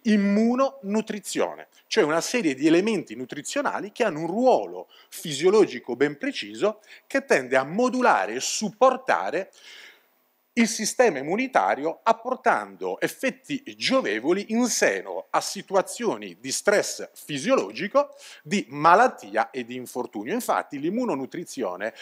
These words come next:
è validamente utilizzata dai soggetti con la pem, Protein Energy Malnutrition,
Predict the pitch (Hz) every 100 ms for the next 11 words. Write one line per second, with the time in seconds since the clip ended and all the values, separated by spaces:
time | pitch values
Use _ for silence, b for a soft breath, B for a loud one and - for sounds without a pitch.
0 | B 226 214 226 220 226 185 - 123 151
1 | 170 190 214 139 123 117 - 127 107 180
2 | 117 110 120 151 131 160 190 b b -
3 | 156 151 139 139 131 - 135 139 127 113
4 | 123 120 160 - 117 - 190